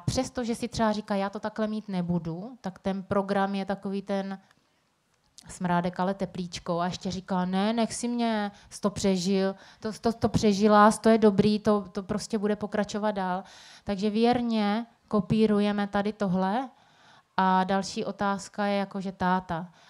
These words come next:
A když, eh, ten člověk, když ta žena tam necítí tu, eh, podporu od toho muže, že ten táta, eh, dával ten bezpečný prostor, tak se třeba mužů bojí.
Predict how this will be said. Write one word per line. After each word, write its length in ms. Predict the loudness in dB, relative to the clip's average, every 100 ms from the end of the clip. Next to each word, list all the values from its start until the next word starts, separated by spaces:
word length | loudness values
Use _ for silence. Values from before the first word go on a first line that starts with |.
| -10
A 80 |
když, 420 | -8 -6 -8 -8 -4
eh, 240 | -2 -2
ten 200 | -4 -8
člověk, 520 | -6 -4 -2 -4 -6 -12
když 180 | -12
ta 120 | -4 -2
žena 340 | -2 -4 -6
tam 220 | -6 -8
necítí 460 | -8 -8 -12 -10 -10
tu, 280 | -8 -10 -10
eh, 540 | -18 _ _ _ -10 -8 -8 -10 -12
podporu 480 | -8 -10 -2 0 2
od 100 | 0
toho 300 | 0 0 0
muže, 460 | -2 0 2 2
že 120 | 0 -4
ten 260 | -4 -6
táta, 640 | -4 0 0 0 -2 -2 -4 -16 -20 _ -10
eh, 420 | -4 -4 -2 -2
dával 320 | 0 2 2
ten 160 | 0 -2
bezpečný 480 | -4 -4 -6 -4 -4
prostor, 500 | -4 -4 -4 -4 -2
tak 140 | -6
se 100 | -6
třeba 260 | -4 0 2
mužů 440 | 2 0 -2 -2
bojí. 440 | 0 0 0 -6